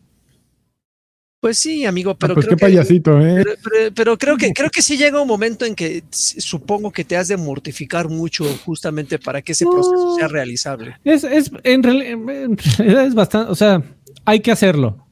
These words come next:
Speaker 3: En consola no hay que hacerlo. O sea, sí es un, eh, no, no es una suma de tiempo de cero, ¿no? En, o sea, en consola es cero, sí. Y en P C, pues sí, van a ser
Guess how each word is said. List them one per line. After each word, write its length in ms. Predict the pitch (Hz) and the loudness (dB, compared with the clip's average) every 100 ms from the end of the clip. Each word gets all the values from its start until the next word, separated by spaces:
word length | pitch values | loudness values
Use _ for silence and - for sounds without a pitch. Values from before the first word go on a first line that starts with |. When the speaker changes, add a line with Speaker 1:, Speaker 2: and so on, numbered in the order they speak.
| _ - | _ -4
Speaker 3:
En 100 | 147 | 0
consola 360 | 156 151 185 175 | 2 4 4 4
no 120 | 117 | 0
hay 80 | 123 | -2
que 80 | 170 | 0
hacerlo. 320 | 233 202 139 _ _ _ _ _ | 0 0 -2 _ _ _ _ _
O 60 | |
sea, 220 | - 143 147 | 0 2 2
sí 200 | - 180 | 4 4
es 120 | 175 | 4
un, 200 | 196 170 - - - | 2 0 -2 -14 -6
eh, 180 | 160 165 - | 0 0 0
no, 400 | 175 190 180 196 | -2 0 2 2
no 220 | 185 175 | 2 2
es 160 | 175 - | 0 -2
una 320 | 185 180 151 | -2 0 -2
suma 340 | - 170 165 | 0 0 2
de 80 | 143 | 0
tiempo 500 | 123 147 135 147 123 | 0 -2 0 0 0
de 120 | 120 131 | 0 0
cero, 340 | 165 135 110 | 2 2 2
¿no? 240 | 127 180 | 0 0
En, 160 | 196 127 | 0 -2
o 80 | 123 | -4
sea, 120 | - | -4
en 80 | 139 | -2
consola 380 | 123 135 190 185 | -2 -2 0 0
es 80 | 170 | 0
cero, 320 | 170 202 285 | 2 2 0
sí. 320 | - 156 294 _ _ _ _ _ _ | -2 -2 -2 _ _ _ _ _ _
Y 140 | 143 | -2
en 140 | 131 127 | -2 0
P 140 | 151 | -2
C, 300 | 147 160 160 - _ | 0 0 0 -4 _
pues 140 | - 151 | -8 -2
sí, 100 | 247 | 0
van 180 | 190 185 | 0 0
a 60 | |
ser 340 | - 185 185 | 0 0 0